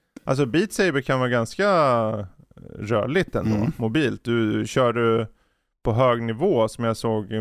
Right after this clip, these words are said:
Speaker 1: min äldsta dotter spela, då går det undan utav helskotta, för hon har ju kört i skolan.
Speaker 2: Ja.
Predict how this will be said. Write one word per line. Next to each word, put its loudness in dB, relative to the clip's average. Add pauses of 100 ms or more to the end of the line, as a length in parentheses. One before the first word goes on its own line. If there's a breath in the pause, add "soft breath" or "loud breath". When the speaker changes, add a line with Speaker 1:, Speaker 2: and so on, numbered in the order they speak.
(160)
Speaker 1:
min -2
äldsta -2
dotter -2
spela, 0
då 0
går 0
det 0
undan 2
utav -4
helskotta, -6
för -20
hon -2
har 0
ju -2
kört -6
i -10
skolan. -4
Speaker 2:
Ja. 0